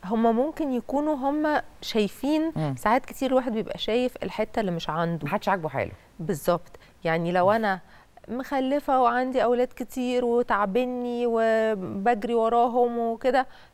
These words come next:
Speaker 1: فشايفة إن اللي ما عندوش المسؤولية التقيلة دي هو عنده حرية أكتر، عنده يقدر يستمتع بفلوسه
Speaker 2: مم.
Speaker 1: أكتر، مش مضطر إنه، يعني كل حد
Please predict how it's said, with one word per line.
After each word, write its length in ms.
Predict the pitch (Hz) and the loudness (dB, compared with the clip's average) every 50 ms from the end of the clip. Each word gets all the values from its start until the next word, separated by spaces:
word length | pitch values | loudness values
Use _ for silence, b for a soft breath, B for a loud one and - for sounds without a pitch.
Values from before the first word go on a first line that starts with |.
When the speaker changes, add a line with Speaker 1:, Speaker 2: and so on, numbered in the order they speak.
| B - | B -6
Speaker 1:
فشايفة 440 | 202 - - 233 240 254 254 - 247 | -6 -2 0 0 0 0 0 0 2
إن 360 | 233 - - 196 214 214 214 | 2 2 0 -2 -4 -4 -4
اللي 240 | 220 220 214 208 208 | -4 -4 -4 -4 -4
ما 120 | 202 208 | -4 -2
عندوش 440 | 196 196 196 196 196 185 240 254 - | -2 -2 -4 -4 -2 -4 -4 -2 0
المسؤولية 580 | 247 226 214 196 202 - - - 208 220 233 233 | -2 0 0 -2 -2 -4 -4 -2 0 2 2 2
التقيلة 580 | 233 - - - 202 208 - 208 233 220 220 | 0 -4 -8 -10 -10 -6 -4 -2 0 0 0
دي 380 | 214 175 - 214 220 233 220 - - - | 0 0 -2 -4 -2 -2 -2 -4 -6 -6
هو 240 | - 190 196 202 208 | -2 0 2 2 2
عنده 500 | 196 185 196 208 208 214 202 196 208 214 208 B B B B B | 2 2 0 -2 -2 -2 -4 -2 -4 -4 -6 B B B B B
حرية 640 | - - - 220 190 180 202 208 220 220 196 - - | -18 -4 2 2 2 4 4 2 4 4 4 4 2
أكتر، 420 | 214 - - - - - 214 214 190 | 2 0 -2 -14 -4 -2 -2 0 0
عنده 380 | 170 170 175 190 190 175 190 | -2 -4 -4 -6 -6 -4 -4
يقدر 280 | 190 190 - 165 202 190 | -2 -2 -2 -2 -2 -4
يستمتع 400 | 196 - - 190 190 190 190 190 | -4 -6 -6 -6 -4 -2 -2 -2
بفلوسه 560 | 175 165 170 - - 196 196 - - - - | -2 -2 -8 -8 -6 -8 -6 -2 2 2 2
Speaker 2:
مم. 120 | 147 139 127 | 2 2 0
Speaker 1:
أكتر، 280 | 117 220 208 208 202 196 | 2 2 2 2 2 -2
مش 260 | 185 170 - - - | -6 -8 -10 -8 -10
مضطر 440 | 170 170 - - 185 190 190 185 180 | -10 -10 -4 -2 0 0 0 -2 -4
إنه، 440 | 180 180 180 185 185 180 175 - - - - B B B B B B B | -4 -4 -2 -2 -2 -2 -2 -4 -6 -10 -14 B B B B B B B
يعني 360 | 180 180 190 185 185 196 196 - | -2 0 0 0 0 -2 -6 -4
كل 220 | - 277 294 330 311 | -2 -2 -2 -2 -2
حد 260 | 269 - 277 311 330 | -2 -2 -2 -2 -2